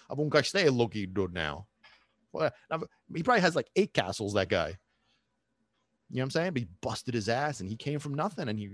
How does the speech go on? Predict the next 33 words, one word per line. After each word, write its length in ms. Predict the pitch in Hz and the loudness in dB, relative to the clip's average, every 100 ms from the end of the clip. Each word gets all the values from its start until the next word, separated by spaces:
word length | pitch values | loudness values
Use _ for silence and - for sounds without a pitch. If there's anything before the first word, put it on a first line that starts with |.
| 98 | -10
remembers 480 | 104 104 151 180 85 | -8 -6 -6 -6 -6
that. 80 | |
And 80 | 78 | -6
he 60 | 107 | -6
took 140 | - | -8
care 160 | - 143 | -4 -4
of 80 | 98 | -4
his 80 | |
son, 360 | - 117 151 107 | -6 -6 -6 -6
man. 300 | 90 98 117 _ _ _ _ _ _ _ _ _ - | -6 -8 -10 _ _ _ _ _ _ _ _ _ -12
He 60 | |
didn't 140 | 123 202 | -10 -6
abandon 320 | 170 139 139 | -4 -4 -4
him, 80 | 123 | -8
son, 280 | - 143 151 | -8 -8 -6
his 120 | 123 | -6
son. 280 | - 123 156 _ _ _ _ _ _ _ _ - | -4 -4 -6 _ _ _ _ _ _ _ _ -18
He 80 | 98 | -12
took 120 | 127 | -6
care 120 | - | -4
of 60 | - | -4
him. 60 | |
He 60 | 95 | -8
fed 240 | - 92 | -4 -2
his 160 | 110 117 | 0 0
ass. 340 | 123 123 123 | 2 2 -2
He 100 | - | -8
cleaned 400 | - - 107 113 | -14 -6 -2 0
him 100 | 120 | 0
up. 200 | 123 - _ _ _ _ _ _ _ _ _ _ _ _ _ _ _ _ _ _ _ | 0 -4 _ _ _ _ _ _ _ _ _ _ _ _ _ _ _ _ _ _ _
I 80 | 117 | -4
don't 80 | 147 | 0
know. 220 | 202 156 | 0 -2